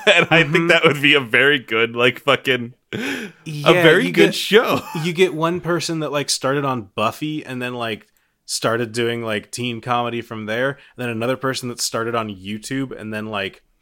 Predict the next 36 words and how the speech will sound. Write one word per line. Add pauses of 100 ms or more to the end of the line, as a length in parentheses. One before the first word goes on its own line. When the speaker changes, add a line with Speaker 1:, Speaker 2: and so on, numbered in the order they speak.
(200)
Speaker 2:
from
all
I
can
tell,
has
slowly
started
just,
like, (1000)
has
been
sustaining
a
mental
breakdown
for
the
past
twenty
years
because
they
started
on
YouTube. (640)
Um, (300)
I
think
that
those
two
people
could
work
together.